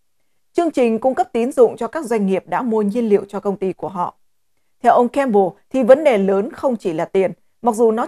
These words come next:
bằng số tiền chúng ta chi cho quân đội hàng năm, nhưng vấn đề lớn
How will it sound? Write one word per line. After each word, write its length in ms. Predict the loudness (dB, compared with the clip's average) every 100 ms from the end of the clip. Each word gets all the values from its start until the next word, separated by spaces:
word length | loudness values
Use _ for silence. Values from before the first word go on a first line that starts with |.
| -4
bằng 200 | -4 -4
số 160 | -6
tiền 220 | -2 -2 -2
chúng 160 | -8 -6
ta 140 | -8
chi 260 | -6 -6 -6
cho 100 | -6
quân 180 | -2 -2
đội 180 | -2 -6
hàng 200 | -10 -6
năm, 160 | -6 -6 _ _ _
nhưng 200 | 0 2
vấn 180 | 0 0
đề 140 | -2
lớn 280 | -2 -2 -6